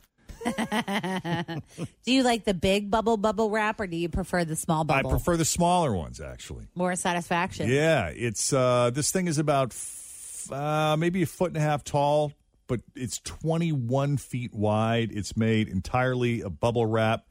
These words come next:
Speaker 2: reflective tape, zip ties, Velcro, and moose hides. Uh, the guy who vandalized it looks like he's in his early twenties,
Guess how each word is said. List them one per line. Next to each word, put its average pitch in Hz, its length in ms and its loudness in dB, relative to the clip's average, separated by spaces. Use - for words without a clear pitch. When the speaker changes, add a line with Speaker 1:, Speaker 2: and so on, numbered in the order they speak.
Speaker 2:
reflective 110 580 0
tape, 117 340 2
zip 87 420 -2
ties, 120 640 0
Velcro, 123 1040 0
and 104 300 0
moose 151 560 4
hides. 58 760 -4
Uh, 90 220 0
the 92 80 0
guy 151 220 2
who 131 180 0
vandalized 120 720 2
it 101 240 4
looks 131 300 -8
like 127 240 2
he's 101 560 0
in 117 80 2
his 104 160 2
early 113 260 2
twenties, 127 560 0